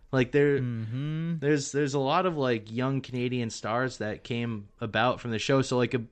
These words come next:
Speaker 1: fun part of watching it is, like, uh, who's this guy and who's that guy and, like,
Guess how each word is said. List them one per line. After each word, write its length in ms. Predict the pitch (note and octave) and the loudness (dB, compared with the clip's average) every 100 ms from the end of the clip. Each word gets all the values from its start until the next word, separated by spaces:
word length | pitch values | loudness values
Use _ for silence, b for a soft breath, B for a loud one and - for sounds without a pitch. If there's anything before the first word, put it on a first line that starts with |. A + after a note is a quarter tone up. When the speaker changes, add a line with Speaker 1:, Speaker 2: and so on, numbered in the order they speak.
| - | -18
Speaker 1:
fun 300 | - D3 D3+ | -2 0 0
part 220 | C#3 D3 C#3+ | 2 2 2
of 80 | G#2+ | 2
watching 440 | A#2 B2 - A#2 | 2 0 0 -2
it 120 | A2+ | 0
is, 300 | B2 C3 A#2 | 2 2 2
like, 220 | A2 G#2+ | 0 2
uh, 240 | A2+ G#2 G2 | 0 0 2
who's 320 | C3+ C3 G#2+ | 4 4 4
this 240 | B2+ C3 - | -2 -2 0
guy 220 | G#2 F#2+ | 2 2
and 120 | G2 | 0
who's 220 | B2 A2+ | -2 0
that 300 | A2+ A#2+ B2 | 2 2 2
guy 240 | A2 F2+ F#2 | 0 -2 -2
and, 160 | F#2+ | -4
like, 360 | G2 G2 - | -4 -4 -6